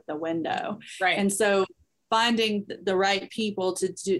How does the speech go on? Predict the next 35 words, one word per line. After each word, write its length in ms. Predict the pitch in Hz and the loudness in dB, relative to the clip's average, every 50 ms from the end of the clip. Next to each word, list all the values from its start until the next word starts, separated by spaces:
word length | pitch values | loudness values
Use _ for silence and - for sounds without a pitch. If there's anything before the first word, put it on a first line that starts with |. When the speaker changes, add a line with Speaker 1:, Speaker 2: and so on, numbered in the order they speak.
| - - | 0 0
Speaker 1:
to 120 | 185 175 | 0 2
do 220 | 180 196 190 185 | 4 6 6 6
that 360 | 175 180 170 170 170 165 - - | 4 4 2 2 0 0 -2 -2
and 280 | - 180 175 180 175 175 - | -4 -2 -2 -2 -2 -2 -2
the 100 | 180 170 | 0 0
right 240 | 175 175 170 - - | 2 0 0 0 0
market 580 | 190 190 185 185 185 - 180 170 170 - - - | 0 2 0 0 0 0 0 0 0 -2 -4 -4
to 160 | - 180 170 | -4 -4 -2
be 260 | 165 175 185 185 175 | 0 0 0 0 0
in 380 | - - 180 175 175 175 175 175 | 0 0 0 0 2 2 2 0
and 420 | - - 170 170 170 165 170 165 - - 175 170 | 0 -2 -2 -2 -2 -2 -2 -4 -6 -10 -8 -4
those 320 | - 170 170 175 175 - | 0 2 2 2 0 0
things, 380 | - 180 175 170 170 175 170 - | -2 -2 -2 -2 -2 -2 -2 -4
I 140 | - 175 170 | -6 -6 -6
think, 240 | - 180 180 175 - | -6 -6 -6 -4 -4
has 160 | 170 170 - | -6 -6 -4
been 200 | - 170 170 160 | -4 -2 -2 -2
the 80 | 160 | -2
biggest 380 | 160 165 160 160 160 160 - - | -4 -4 -4 -4 -4 -4 -4 -2
lesson 420 | 160 160 156 - - 151 156 151 - | -2 -2 -4 -4 -4 -4 -4 -6 -6
for 140 | - 160 160 | -6 -6 -4
me 260 | 160 160 160 156 151 | -4 -4 -2 -2 -2
in 120 | 151 156 151 | -4 -4 -6
terms 360 | - 151 151 151 151 147 - | -8 -8 -6 -6 -6 -8 -10
of 80 | - - | -10 -8
running 380 | - 160 165 - - 170 170 - | -8 -8 -6 -8 -8 -12 -12 -14
the 60 | - | -12
business. 640 | - - - - - - - - 202 - - - - _ _ - | -10 -10 -10 -10 -10 -12 -14 -14 -14 -14 -16 -18 -20 _ _ -8
Speaker 2:
Right. 260 | 175 165 143 127 - - - _ _ _ _ _ | -6 -6 -6 -6 -8 -12 -16 _ _ _ _ _
Yeah, 340 | - 165 170 208 214 - - - - - - - _ - | -4 0 0 2 2 0 -2 -6 -10 -10 -12 -12 _ -4
absolutely. 580 | - 190 190 190 - - 190 190 165 - 160 156 | -2 -2 0 0 -2 -2 -2 -2 -4 -4 -4 0
That 240 | 175 190 208 202 - | 2 2 2 2 0
tends 340 | - 277 262 262 262 - - | 0 2 2 4 4 4 2
to 80 | 233 202 | 0 0
be 360 | 185 202 196 196 190 185 | 0 0 2 2 2 2